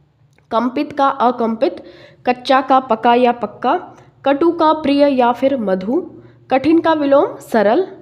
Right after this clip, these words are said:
कठोर का मृदु और कोमल, कड़ुआ का मीठा, कथनीय का अकथनीय, कथित अकथित, कथ्य अकथ्य,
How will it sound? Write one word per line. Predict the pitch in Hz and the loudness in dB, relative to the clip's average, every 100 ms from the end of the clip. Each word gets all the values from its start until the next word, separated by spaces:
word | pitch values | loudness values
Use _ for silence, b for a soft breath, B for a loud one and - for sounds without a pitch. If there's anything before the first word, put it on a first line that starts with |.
| - | -6
कठोर | 247 247 262 285 | -4 0 2 2
का | 294 285 311 311 | 2 0 -2 -4
मृदु | 233 233 220 277 415 - | 0 0 0 -2 -4 -6
और | 226 220 | -4 -2
कोमल, | 220 - 208 190 233 370 B B B B B | -4 -2 -2 0 -2 -2 B B B B B
कड़ुआ | 277 302 330 349 | 0 2 4 2
का | 359 320 | 2 0
मीठा, | 302 247 - 262 403 - _ _ _ | 0 -2 -4 -4 -4 -12 _ _ _
कथनीय | 254 254 277 285 311 | -2 0 0 2 0
का | 311 277 | -2 -2
अकथनीय, | 277 - 240 262 262 269 269 370 - - - | -2 0 0 0 -2 -2 -2 -2 -4 -16 0
कथित | 262 269 359 - - - b b b - | 0 0 -4 -4 -20 -20 b b b 0
अकथित, | 254 285 285 339 415 - b b b - | 0 2 -2 -2 -4 -8 b b b -2
कथ्य | 294 302 359 415 - - _ - | -2 0 -4 -4 -10 -20 _ 0
अकथ्य, | 254 262 269 262 330 370 - | 2 2 -2 -2 -4 -4 -4